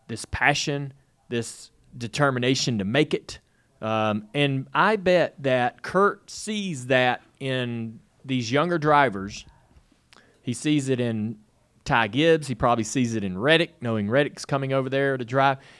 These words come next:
And he's, he's looking at them and going, "Yeah, they're, they're hungrier than I am today.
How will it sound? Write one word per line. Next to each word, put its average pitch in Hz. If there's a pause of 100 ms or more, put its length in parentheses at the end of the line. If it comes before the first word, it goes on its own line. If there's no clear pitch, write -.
(120)
And 123
he's, 170
he's 196
looking 196
at 165
them 151
and 143
going, 131 (1160)
"Yeah, 117
they're, 127
they're 135
hungrier 117
than 104
I 104
am 101
today. 98